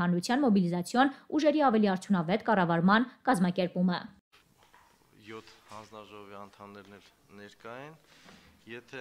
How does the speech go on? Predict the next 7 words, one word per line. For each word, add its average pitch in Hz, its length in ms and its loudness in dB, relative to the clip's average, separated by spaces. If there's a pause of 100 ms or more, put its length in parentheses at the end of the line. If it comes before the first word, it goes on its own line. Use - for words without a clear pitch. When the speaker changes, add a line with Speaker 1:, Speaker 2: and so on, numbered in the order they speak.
Speaker 2:
առարկություններ 131 720 -18
չկա, 160 240 -18
սկսենք։ - 460 -20 (1300)
Ես - 180 -20 (1400)
Ստորագրությունները 92 800 -20
հավաքենք։ 90 600 -20 (1000)
Ը, 123 40 -6